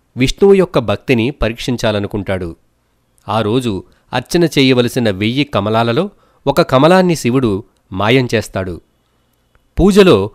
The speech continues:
ఒక పుష్పం తగ్గిందని గుర్తించిన విష్ణువు దానికోసం వెదుకుతాడు. కాని అది శివమాయ కనుక విష్ణువుకు వెయ్యవ కమలం దొరకలేదు. పూజను నిర్విఘ్నంగా కొనసాగించాలనుకున్న విష్ణువు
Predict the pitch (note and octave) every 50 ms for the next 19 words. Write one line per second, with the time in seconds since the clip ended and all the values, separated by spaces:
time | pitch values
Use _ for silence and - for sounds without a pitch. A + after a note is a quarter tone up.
0 | _ _ _ B2+ B2 - C#3+ - C3+ A#2 - - F3+ E3+ D3+ - B2 A2 A2 A#2
1 | C#3 C#3+ C#3 C#3 C3+ B2 A#2+ B2+ - - B2 A2+ - A#2+ A2 G#2 F#2 G2 G2+ -
2 | - C#3 C3+ C#3 A#2+ F#2 G2 - _ _ _ _ - G#2+ A#2+ C#3+ - C#3+ C#3 -
3 | A2+ B2+ - - C#3 A#2+ G#2 G2 G#2 G#2 G#2+ - G#2 F#2+ F2 E2+ E2 - _ _
4 | _ _ _ _ _ _ _ _ _ _ _ _ - A2+ A#2 D3 F#3+ F#3+ F#3 F3
5 | D3 C#3+ C#3 G#2+ F#2 A2 - _ _ _ _ - - - - B2 B2+ D3+ D#3+ D#3
6 | D3+ D3+ D3 C#3 - C3+ B2+ C3 - D3 A#2+ G2 F#2+ B2 - _ _ _ - G#2
7 | A#2 B2 - - G3 F#3+ F3 - - C3 G#2 F#2 F2+ - _ _ _ _ - F#2+
8 | G#2+ A2 B2 C#3+ C#3+ D3 C#3 - A#2+ A#2 A2+ G#2+ B2 C#3 B2+ G#2 G2+ G#2 G2+ -
9 | A2 G#2 G2 F2 F2+ E2+ - _ _ _ _ _ _ _ _ _ _ _ - D3
10 | F#3+ G#3+ G3+ G#3 F3 C3 G#2 G2 A2 - _ _ _ _ - A2 A#2+ C3+ D#3 F#3+
11 | F#3 D#3+ F3 F3+ E3+ E3 D#3+ E3+ E3 E3 - A2+ G#2 A#2+ B2 - C#3+ C#3+ C3+ C#3
12 | C#3 C3 - C3 B2+ B2+ B2 A#2+ - C3 A#2+ A2+ G2+ F#2 G2 - - - D3 C3+
13 | A#2 F2 -